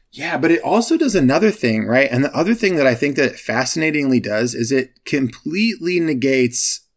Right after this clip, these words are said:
uh, activation, uh, control.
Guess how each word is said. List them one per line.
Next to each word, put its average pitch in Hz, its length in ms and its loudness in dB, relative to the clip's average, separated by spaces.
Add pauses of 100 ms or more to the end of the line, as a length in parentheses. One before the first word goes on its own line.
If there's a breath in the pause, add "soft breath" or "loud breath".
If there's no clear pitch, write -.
uh, 113 540 2 (100)
activation, 117 1080 -2 (200)
uh, 98 440 -4
control. - 600 -10